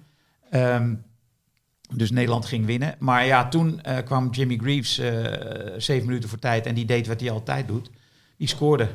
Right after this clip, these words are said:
En het, to-, zodoende werd het een gelijk, eh, gelijk spel. Maar, ehm,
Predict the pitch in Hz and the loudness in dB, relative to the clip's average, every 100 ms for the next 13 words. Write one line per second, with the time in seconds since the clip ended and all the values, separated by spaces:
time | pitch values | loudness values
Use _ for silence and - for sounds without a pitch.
0 | - - 123 - 139 - 113 120 123 123 | -8 -6 -6 -4 -6 -6 -4 -2 0 0
1 | 117 120 113 110 107 117 113 - 113 110 | 0 -2 -4 -8 -6 -6 -6 -6 -6 -6
2 | 110 120 110 - 135 110 98 _ _ _ | -6 -6 -6 -6 -6 -6 -8 _ _ _
3 | _ _ - 123 120 123 120 123 117 117 | _ _ -2 2 4 2 -2 -2 0 2
4 | 117 117 | 2 0